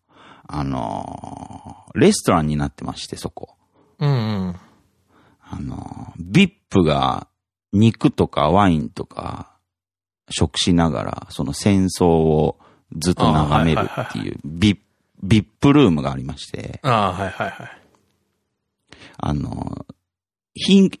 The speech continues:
Speaker 1: なんていうんですかね、その、力なき者は戦争というエンターテインメントをずっと演じて生きなきゃいけないという、
Speaker 2: あー、
Speaker 1: そういう星なんですよ。
Speaker 2: あー、あー、あー。まあ、松本零士っぽい話ですね。
Speaker 1: 松本零士っ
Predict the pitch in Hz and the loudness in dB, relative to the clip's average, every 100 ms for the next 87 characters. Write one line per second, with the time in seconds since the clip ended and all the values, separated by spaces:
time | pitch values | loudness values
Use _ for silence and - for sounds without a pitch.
0 | - 95 117 127 78 65 71 73 - 98 | 0 2 2 0 -4 -6 -6 -6 0 2
1 | 90 87 85 - - - 208 175 107 107 | 4 4 2 0 -2 2 4 4 4 4
2 | 110 101 85 80 73 78 113 101 95 - | 4 2 4 2 2 2 2 4 2 2
3 | 101 95 90 - 92 92 90 - 104 104 | 4 6 4 2 4 6 6 4 4 4
4 | 101 98 92 - 90 76 62 57 50 60 | 2 2 2 2 4 4 -2 -6 -6 -4
5 | 57 57 50 50 78 92 - - 92 80 | -2 -2 -4 -6 -6 -8 -8 2 4 4
6 | - _ _ _ _ - 95 90 85 85 | 0 _ _ _ _ 2 4 4 2 2
7 | 90 101 - 92 71 62 67 80 73 62 | 2 2 2 2 2 -4 -4 -2 -2 -2
8 | - 50 50 - - - _ _ _ _ | -6 -10 -8 -8 -10 -14 _ _ _ _
9 | - 131 123 120 110 101 104 90 98 104 | -2 2 4 4 6 6 6 6 4 4
10 | 90 110 101 98 107 104 101 101 113 _ | 2 2 0 -2 -2 -2 -2 -4 -6 _
11 | _ _ 110 95 101 107 - 107 104 107 | _ _ -12 -4 -2 -2 -2 -4 -2 -2
12 | 101 98 95 - 110 - 101 - 90 87 | 0 -2 -4 0 0 0 -6 -4 -2 2
13 | 92 90 92 85 82 78 78 | 4 4 6 4 4 2 -2